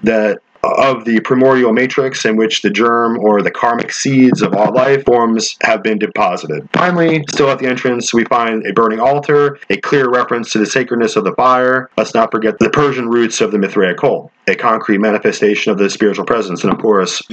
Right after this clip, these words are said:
one of the final iterations that comes before the Mithraic traditions is that of the Persian. So we're talking about Ahura Mazda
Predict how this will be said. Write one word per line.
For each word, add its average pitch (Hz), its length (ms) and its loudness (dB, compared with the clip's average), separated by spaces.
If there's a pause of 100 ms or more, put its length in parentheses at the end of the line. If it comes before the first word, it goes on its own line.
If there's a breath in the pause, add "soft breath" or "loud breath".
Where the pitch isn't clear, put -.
one 127 120 4
of 123 60 0
the 101 240 -4 (200)
final 123 580 0
iterations 127 800 -2
that 101 180 0
comes 110 320 -2
before 110 400 2
the 107 60 0
Mithraic 107 680 0
traditions 110 580 2
is 101 300 2
that 110 220 2
of 90 120 -4
the 90 120 -4
Persian. 123 720 0
So 117 120 2
we're 107 80 4
talking 110 280 0
about 98 520 2
Ahura 117 340 2
Mazda 120 800 0